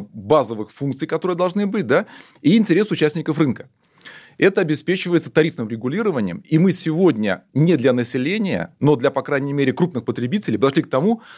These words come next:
что тариф должен быть дифференцированный, тариф должен быть регулируемый и, безусловно, учитывающий интересы данного региона, учитывающий его водности,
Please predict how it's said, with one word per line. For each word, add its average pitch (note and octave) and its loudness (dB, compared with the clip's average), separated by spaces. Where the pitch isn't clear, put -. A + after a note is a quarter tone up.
что - -4
тариф D#3+ 2
должен C#3 -4
быть A2+ -4
дифференцированный, B2+ -2
тариф D#3 4
должен C3+ -4
быть D3 -6
регулируемый C3+ 0
и, D3 0
безусловно, D#3+ 2
учитывающий C#3+ 0
интересы D3 0
данного A#2 0
региона, E3+ 0
учитывающий D3 0
его B2 4
водности, F#3+ -2